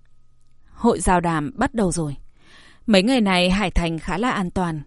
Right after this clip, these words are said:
không có chuyện gì khác xảy ra. Chỉ có chuyện Khang Hiển kia bây giờ nhìn thấy Ngô sư tỷ tựa như chuột nhìn thấy mèo vậy. Có thể trốn đến bao xa thì trốn đến đó, không dám ngoi đầu.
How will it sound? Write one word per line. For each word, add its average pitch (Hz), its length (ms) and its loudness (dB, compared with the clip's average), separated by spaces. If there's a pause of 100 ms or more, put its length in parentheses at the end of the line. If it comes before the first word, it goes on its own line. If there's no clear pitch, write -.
(100)
không 220 280 0
có 170 80 2
chuyện 208 220 -2
gì 196 220 0
khác 269 220 -6
xảy 226 200 -2
ra. 165 320 -6 (380)
Chỉ 220 140 0
có 190 120 4
chuyện 220 180 2
Khang 226 200 -2
Hiển 190 260 2
kia 175 320 2 (100)
bây 208 180 6
giờ 190 160 2
nhìn 175 220 0
thấy 170 120 -2
Ngô 226 220 4
sư 208 200 0
tỷ 190 260 0
tựa - 180 -2
như 196 220 2
chuột 190 300 0
nhìn 185 220 -2
thấy 156 100 -6
mèo 190 260 -2
vậy. - 220 -8 (500)
Có 180 160 6
thể 190 180 6
trốn 175 220 2
đến 175 160 2
bao 220 160 4
xa 175 340 0
thì 175 140 -4
trốn 160 180 -4
đến 156 160 -4
đó, 156 340 -6 (460)
không 190 320 2
dám 165 300 0
ngoi 220 180 0
đầu. 160 260 -4